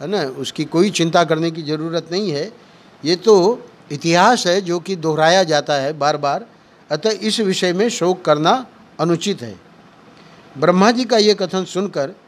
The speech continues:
शत्रुओं का दमन करने वाले तैंतीस देवता बड़े हर्ष में भरकर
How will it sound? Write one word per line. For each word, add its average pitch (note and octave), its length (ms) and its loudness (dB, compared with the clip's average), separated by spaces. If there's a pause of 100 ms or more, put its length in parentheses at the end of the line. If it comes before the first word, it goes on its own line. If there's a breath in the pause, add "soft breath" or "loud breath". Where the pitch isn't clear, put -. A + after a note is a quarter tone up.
(240)
शत्रुओं F#3+ 500 2
का A#3+ 160 4
दमन F#3 260 0
करने F3+ 320 -2
वाले D#3 340 -2
तैंतीस F#3+ 580 -6
देवता D#3 520 0 (500)
बड़े F#3 220 4
हर्ष F3 380 -2
में A#3+ 220 0
भरकर D3+ 420 -6